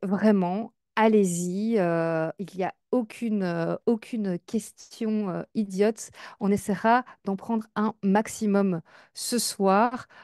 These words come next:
donc n'hésitez pas. Euh, alors, vous pouvez nous poser des questions, nous aussi, on va vous en poser quelques-unes. Et pour ça, euh, on va utiliser un petit outil qui s'appelle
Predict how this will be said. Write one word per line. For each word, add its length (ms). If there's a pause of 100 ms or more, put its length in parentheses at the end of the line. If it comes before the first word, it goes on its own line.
(160)
donc 400
n'hésitez 960
pas. 300 (800)
Euh, 480 (100)
alors, 560 (460)
vous 100
pouvez 220
nous 100
poser 200
des 100
questions, 360
nous 120
aussi, 500
on 240
va 240
vous 300
en 100
poser 380 (360)
quelques-unes. 720 (320)
Et 120
pour 240
ça, 320 (420)
euh, 360 (200)
on 100
va 140
utiliser 340
un 60
petit 200
outil 220
qui 100
s'appelle 360